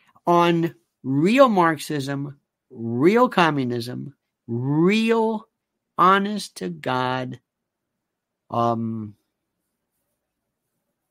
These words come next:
the, the real stuff that we're talking about. Then I was listening to great lectures on Edmund Burke and what their version of conservatism, which is not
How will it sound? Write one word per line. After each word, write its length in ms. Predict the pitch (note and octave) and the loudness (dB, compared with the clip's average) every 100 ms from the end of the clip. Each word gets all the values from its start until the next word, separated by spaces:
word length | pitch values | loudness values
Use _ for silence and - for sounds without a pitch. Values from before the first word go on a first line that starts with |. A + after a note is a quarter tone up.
| _ _ _ _ _ _ _ _ _ _ | _ _ _ _ _ _ _ _ _ _
the, 140 | E3+ F3+ | 4 6
the 120 | F3+ | 6
real 220 | A3 B3 | 8 6
stuff 200 | F3 F#3 | 4 2
that 100 | D3+ | 2
we're 100 | C#3 | 0
talking 400 | C#3 B2 - A2+ | -2 -6 -8 -16
about. 120 | - _ _ _ _ - _ | -20 _ _ _ _ -20 _
Then 460 | C3 A#3 D4 D4+ - | 4 6 6 2 0
I 80 | F3+ | 2
was 140 | F3 | 4
listening 320 | F#3 F#3 F#3+ E3+ | 2 0 -2 0
to 120 | D#3+ | 0
great 500 | B2+ D3+ G3 A#3+ - _ | 0 0 0 -2 -8 _
lectures 560 | C#3 F3+ F#3 - F#3 E3+ | -6 -4 -4 0 0 0
on 240 | - D3+ C#3+ - | -2 -2 -4 -4
Edmund 640 | F3 F#3+ F#3+ F3 D#3+ A#2 - | 0 2 2 0 -2 -8 -12
Burke 380 | A#2+ - _ _ _ _ _ _ _ _ _ - | -12 -12 _ _ _ _ _ _ _ _ _ -2
and 300 | F3 F3 F3 | 0 0 -2
what 320 | F3 F3 - _ _ - | -2 -2 -2 _ _ -14
their 300 | C#3+ G3 G#3+ | 2 4 4
version 420 | F3 D#3+ C3 C#3 | 2 0 -2 -4
of 120 | B2+ | -4
conservatism, 640 | A2+ A#2+ C#3 B2 B2 A#2+ A#2+ | -6 -6 -4 -4 -4 -4 -4
which 140 | A#2 | -6
is 140 | A#2 | -6
not 300 | C3+ B2 A#2 | -2 -2 -4